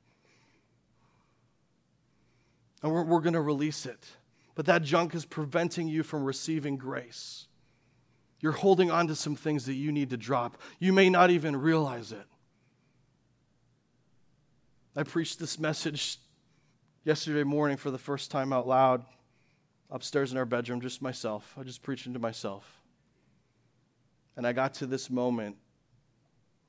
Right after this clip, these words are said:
and I realized I was holding on to something.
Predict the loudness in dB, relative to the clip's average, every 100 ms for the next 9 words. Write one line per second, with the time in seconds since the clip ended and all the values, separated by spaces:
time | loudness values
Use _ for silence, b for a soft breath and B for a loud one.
0 | _ _ _ _ _ _ _ _ _ -12
1 | -6 -4 -2 -2 -4 -6 -10 -10 -8 -8
2 | -6 -6 -8 -10 -14 -14 -18